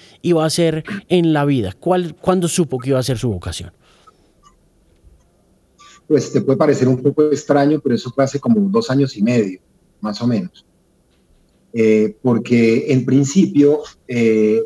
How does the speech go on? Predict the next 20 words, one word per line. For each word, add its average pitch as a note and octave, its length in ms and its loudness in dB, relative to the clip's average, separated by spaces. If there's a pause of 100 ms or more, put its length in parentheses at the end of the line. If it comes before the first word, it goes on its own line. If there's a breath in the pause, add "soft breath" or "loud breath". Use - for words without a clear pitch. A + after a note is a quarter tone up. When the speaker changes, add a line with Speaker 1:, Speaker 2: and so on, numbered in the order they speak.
Speaker 2:
lo A#2+ 220 0
que A#2+ 120 -2
me B2+ 140 2
atraía A#2+ 640 0
a D3 40 2
mí D3+ 220 4
era C#3+ 200 2
ser C#3 160 0
escritor. C#3+ 640 0 (360)
Yo A#2+ 200 -2
quería C#3 300 4
ser C#3 360 2
guionista. C#3 680 0 (1120)
Ese B2+ 260 -2
era C3+ 140 2
mi, G#2 880 4 (920)
mi A2 140 -2
idea, B2 500 0
mi G#2+ 160 -2
sueño. B2 760 -4